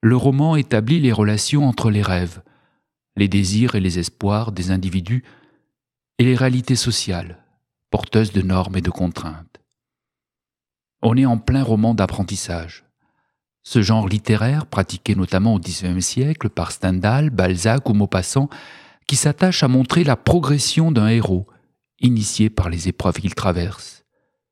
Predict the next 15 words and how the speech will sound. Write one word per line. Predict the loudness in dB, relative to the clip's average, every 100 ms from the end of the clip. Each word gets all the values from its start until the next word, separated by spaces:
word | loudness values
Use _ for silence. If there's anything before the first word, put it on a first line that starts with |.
| _ _ _ _
Il | 0 2
est |
censé | 2 0 0 -2
perdre | 0 0 0 0
sa | -2 2
naïveté, | 2 2 2 0 -4 -4 -6 _ _ _ _ _ _
mieux | 2 4 4 2
comprendre | 0 0 2 2 2 0
sa | -6 -6
société | -2 -2 0 -2 0 0
de | 0
façon | 0 -2 0 2
à | 2
y | 2
réussir. | 0 -2 -4 -8 -10 -12 -20